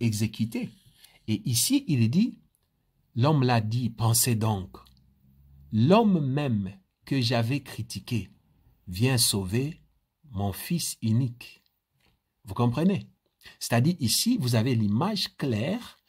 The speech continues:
que Branham était allé à la chasse après son voyage de Houston. Et lorsque voya-, Branham était allé à Houston, à part le fait qu'il a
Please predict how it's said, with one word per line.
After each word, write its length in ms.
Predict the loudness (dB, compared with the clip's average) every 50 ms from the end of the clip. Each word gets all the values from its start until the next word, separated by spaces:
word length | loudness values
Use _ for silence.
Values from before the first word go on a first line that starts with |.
| -20 -20 -20 -20 _
que 120 | 0 2 2
Branham 600 | 2 2 0 0 0 2 2 2 2 0 -2 -2 -4 -6 -8 _ _ _ _ _ _ _ _ _ _ _
était 520 | 0 0 0 -2 -8 _ 0 0 0 0 -2 -2
allé 400 | 0 0 2 0 0 -2 -4 -6
à 140 | -4 -4 -2
la 180 | 0 -2 -2 -2
chasse 560 | -2 -2 -2 -2 -2 -2 -2 -4 -6 -6 -10 _ -12 -8
après 800 | -6 -6 -6 -6 _ _ _ -10 -10 -10 -4 -4 -4 -4 -2 -2
son 320 | -4 -4 -2 0 0 0
voyage 800 | 0 0 -2 -2 -2 -2 -4 -4 -6 -6 -6 -6 -8 -8 -10 -12 _ -6
de 180 | -4 -2 -2 -2 -2
Houston. 400 | -2 -2 -2 -4 -6 -10 -10 -12 -14 _ _ _ _ _ _ _ _ _ _ _ _ _ _ -20 -20 -20 -20 -20 -8 0
Et 80 | 2 4
lorsque 320 | 4 4 4 2 2 0
voya-, 460 | -2 -2 0 -2 -2 -2 -4 -6 -8 -10 -12 -14 -12 -10
Branham 340 | -10 -6 -4 -2 0 2 0
était 180 | 0 0 -2 -4
allé 200 | -4 -4 -4 -4
à 60 | -6
Houston, 340 | -6 -6 -6 -4 -4 -4 -4 -4 -6 -12 _ _ _ _ _ -20 -20 -20 -20 _
à 120 | -2 -2 -2
part 420 | -2 -6 _ 0 2 2 2 2
le 140 | 2 2 2
fait 240 | 0 0 -2 -2 -2
qu'il 240 | -2 -2 0 0 0
a 160 | 0 -2